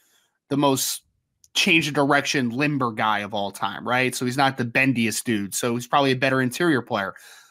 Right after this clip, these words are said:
A player that was in a similar vein that ended up staying outside and has turned into a really good N F L player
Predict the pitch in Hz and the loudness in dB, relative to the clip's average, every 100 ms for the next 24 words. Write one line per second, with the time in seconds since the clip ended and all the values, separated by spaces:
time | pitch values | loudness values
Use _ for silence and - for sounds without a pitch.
0 | - 156 - 240 294 247 226 196 190 175 | -4 -2 4 6 6 6 4 4 0 0
1 | - 202 202 190 151 131 160 160 147 - | 0 -2 -2 -2 -2 0 2 2 0 -2
2 | 160 165 151 151 - _ _ _ - - | -2 -2 2 0 0 _ _ _ -8 -2
3 | 190 214 240 127 110 - 127 123 139 139 | 2 2 4 2 0 0 2 4 2 0
4 | 139 - 175 147 151 123 180 160 147 135 | -4 -4 -4 -4 -6 -2 -2 0 0 -2
5 | 127 202 254 180 127 117 117 | 2 4 4 4 0 2 -2